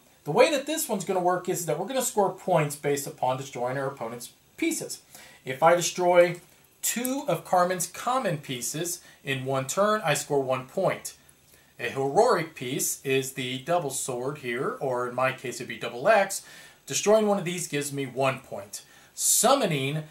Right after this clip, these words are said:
an, a legendary character onto the board gives me a point. Destroying a legendary character gives you two points. If your opponent plays a surge card,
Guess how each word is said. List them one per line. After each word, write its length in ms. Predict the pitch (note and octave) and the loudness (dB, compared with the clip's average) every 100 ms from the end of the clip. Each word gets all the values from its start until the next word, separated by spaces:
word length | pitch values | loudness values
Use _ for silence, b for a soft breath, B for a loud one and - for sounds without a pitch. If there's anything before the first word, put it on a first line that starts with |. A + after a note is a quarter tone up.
| B - | B 0
an, 300 | C3+ C3 C#3+ - _ _ | 0 0 -6 -16 _ _
a 240 | D3+ C3+ B2+ | 0 2 2
legendary 760 | D3 G#3 G3+ F#3 F#3+ F#3 F#3 | 4 4 2 0 0 2 0
character 500 | F#3 - G3 G3 F3 | -2 -2 -2 -2 2
onto 240 | E3+ E3 D#3 | 2 2 -4
the 160 | C#3+ - - | -8 -10 -2
board 380 | G3+ A#3+ C#4 - B B | 0 0 -4 -10 B B
gives 260 | D3+ D#3+ D#3 | -4 -4 -2
me 140 | D#3 | -2
a 60 | C3+ | -2
point. 500 | - G#3+ F3 - - B B | -2 0 2 0 -10 B B
Destroying 880 | C3 A#2 - - - D#3 D#4 C#4 D3 | -6 -2 -2 -4 -2 4 4 4 0
a 100 | B2+ | -2
legendary 640 | C3 B2+ B2+ A#2+ A#2 A#2 | -2 -2 -6 -8 -6 -6
character 420 | A#2 B2 A#2 A2+ | -8 -6 -6 -8
gives 280 | C3 B2 A2 | -6 -6 -6
you 180 | B2 C3 - | -8 -10 -8
two 220 | - D4 | -4 -4
points. 580 | D4+ A#2+ G2 - - - B B B B B B _ | -6 -10 -10 -6 -8 -8 B B B B B B _
If 220 | C#3+ C#3 | -2 0
your 140 | D3 C#3+ | 2 -2
opponent 340 | D#3+ G#3 A#3 | 4 2 2
plays 260 | - G#3+ G3 | 0 0 2
a 60 | |
surge 400 | F#3+ G#3 G#3+ - | -2 0 0 -2
card, 360 | - G#3 G#3 G3+ | 4 8 8 4